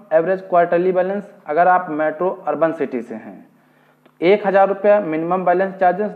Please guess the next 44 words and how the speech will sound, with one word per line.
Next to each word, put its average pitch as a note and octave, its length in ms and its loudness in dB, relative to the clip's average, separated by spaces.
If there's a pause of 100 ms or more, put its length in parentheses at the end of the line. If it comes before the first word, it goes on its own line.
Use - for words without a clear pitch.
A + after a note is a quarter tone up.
दो C#3+ 140 -4
सौ D3+ 140 -4
रुपया D#3+ 260 -2
per C3+ 140 0
quarter। A2 360 -6 (680)
Charges G#3+ 540 2
will F#3+ 220 0
be G3+ 140 0
relieved F#3 360 -2 (120)
as D3+ 180 0
under, C#3+ 260 -2
यहाँ C#3+ 240 -6
पे C3+ 80 -12
देख D3+ 160 0
सकते D#3+ 200 -4
हैं D#3+ 80 -6
charges C#3+ 440 0
आप C3+ 240 -4
पढ़ D3 120 -2
सकते D#3+ 280 -6
हैं, D#3+ 100 -6
ठीक E3 160 -4
दोस्तों। F3 320 -6 (480)
उसके F3 200 -2
बाद G#3 180 4
देखेंगे G#3 340 -2 (140)
incentive, F3+ 840 -2
यहाँ D#3+ 200 -6
पे G3 140 -6 (100)
incentive E3+ 500 -6
देख F3 180 -4
सकते F3+ 200 -8
हैं - 80 -18
इंटरनेट E3 480 -2
banking E3 460 -2
की G3 160 -6
फैकल्टीज F3+ 1160 -2
मिल F#3 160 -4
जाती F#3 300 0
है, F#3+ 160 -2 (600)
Unlimited G#3 760 2
एटीएम F#3+ 340 -2
ट्रांजैक्शन C#3+ 540 0
है, C3 80 -10